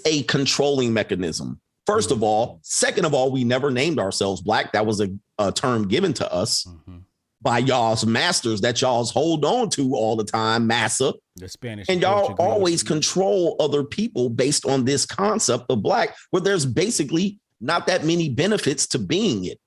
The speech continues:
Speaker 2: Mm.
Speaker 1: So
Speaker 2: Mm.
Speaker 1: there needs to be a new concept of what black is,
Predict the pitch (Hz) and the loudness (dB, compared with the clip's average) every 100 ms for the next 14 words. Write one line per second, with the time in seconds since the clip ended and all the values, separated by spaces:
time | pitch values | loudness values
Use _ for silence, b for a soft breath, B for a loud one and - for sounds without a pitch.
0 | _ 117 120 101 82 73 _ _ _ _ | _ -6 -4 -6 -10 -16 _ _ _ _
1 | 143 135 107 185 170 196 233 - 202 135 | -2 0 2 0 2 0 0 -2 0 0
2 | 131 120 135 147 120 151 156 143 123 104 | 2 2 0 -2 -2 0 0 0 0 -2
3 | 98 _ _ _ _ - 113 107 117 104 | -2 _ _ _ _ -2 0 2 0 0
4 | 110 120 117 104 139 98 82 107 - | 0 2 0 0 0 0 -2 -8 -12